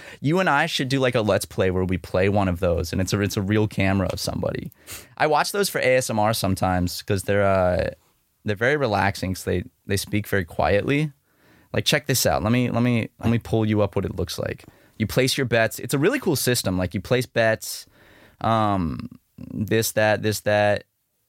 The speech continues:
Look at this, dude. This is what it looks like.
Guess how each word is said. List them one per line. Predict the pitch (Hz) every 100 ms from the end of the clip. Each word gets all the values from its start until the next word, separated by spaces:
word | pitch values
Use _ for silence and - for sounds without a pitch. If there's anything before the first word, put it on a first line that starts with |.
| _
Look | 127
at | 127
this, | 92 85
dude. | 95 104 - - _ _ _ _ _ _ _ _ _ _ -
This | 113
is | 120
what | 120
it |
looks | 107 107 -
like. | 98 -